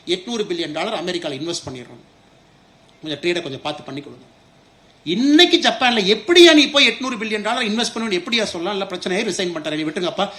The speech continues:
அடுத்த பிரதமர் ஒருத்த வான்." இந்த ட்ர-, ட்ரம்ப்னுடைய ட்ரேடு டேரிஃப்ல உலக அரசியலே மாறிட்டு இருக்கு. யூ கே politics has changed. நிறைய அரசியல் மாறிடுச்சு, எந்தெந்த நாடுகள் மாறிடுச்சு. சைனா குளறுபடி எப்படி இவங்களை டீல் பண்ணலாம்? வியட்நாம்,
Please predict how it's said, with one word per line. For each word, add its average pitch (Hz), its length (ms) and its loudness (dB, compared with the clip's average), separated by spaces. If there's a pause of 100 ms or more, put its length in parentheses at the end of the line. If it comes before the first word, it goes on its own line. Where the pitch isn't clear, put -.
(140)
அடுத்த 175 260 -4
பிரதமர் 165 320 -6
ஒருத்த 131 140 -14
வான்." 139 260 -6 (960)
இந்த 180 180 -10
ட்ர-, - 320 -12 (120)
ட்ரம்ப்னுடைய 226 540 -2
ட்ரேடு 190 400 -2
டேரிஃப்ல 160 580 -8 (340)
உலக 233 340 -2
அரசியலே 233 600 -6
மாறிட்டு 233 280 -8
இருக்கு. - 240 -20 (1500)
யூ 196 160 -2
கே 214 100 -2
politics 180 500 -6
has 151 100 -10 (140)
changed. 139 260 -10 (100)
நிறைய 302 480 4
அரசியல் 285 420 0
மாறிடுச்சு, 185 340 -4
எந்தெந்த 254 540 -2
நாடுகள் 302 560 0
மாறிடுச்சு. 170 540 -8 (720)
சைனா 339 420 4
குளறுபடி 220 380 -2
எப்படி 214 300 -2
இவங்களை 233 180 -4
டீல் 196 220 -6
பண்ணலாம்? 156 300 -6
வியட்நாம், 277 720 0